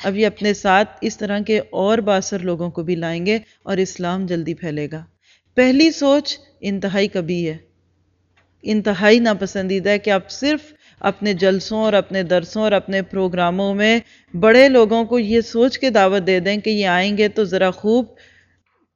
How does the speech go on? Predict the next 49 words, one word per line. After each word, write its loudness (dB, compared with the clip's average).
चंदा 0
भी -2
मिल 2
जाएगा 4
और 2
शोहरत -2
भी 0
हो 4
जाएगी। 0
याद 0
रखिए, 0
जब -2
तक 2
इस -4
शहर 0
से -4
मुसलमान 0
नहीं 0
निकलेंगे, -2
तब -2
तक -2
इस्लाम -2
नहीं -4
फैलेगा। -8
अल्लाह 2
के -2
नबी -2
ने -2
कभी 0
किसी -4
मौके -2
पे -2
दावत 0
नहीं -2
दी -4
थी -2
कि 2
"आओ, 4
तुम -4
फलां -2
बड़े 4
हो, 0
आके 2
ज़रा -2
हमारी -2
महफिल -4
को -2
रौनक -4
बख्श -6